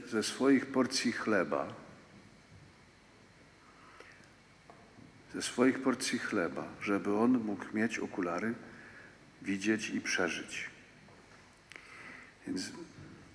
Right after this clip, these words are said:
wy o tym słuchacie tak spokojnie, ale namawiam zwłaszcza starszych, młodszych na razie na to nie namawiam, żeby przeczytać taką książkę pod tytułem Sny obozowe.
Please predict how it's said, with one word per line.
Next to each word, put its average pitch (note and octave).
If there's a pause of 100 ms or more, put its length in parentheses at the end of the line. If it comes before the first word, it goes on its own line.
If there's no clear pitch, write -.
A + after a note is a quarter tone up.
(400)
wy A2
o A2
tym A2
słuchacie A2+
tak G2
spokojnie, G#2 (840)
ale G#2+ (1500)
namawiam G2+
zwłaszcza F#2+
starszych, F#2+
młodszych G2+
na F#2
razie F#2
na F2
to F#2
nie F2
namawiam, C2+ (1000)
żeby G#2+
przeczytać G#2+
taką F2+
książkę G#2+
pod -
tytułem F#2+
Sny A2+
obozowe. F2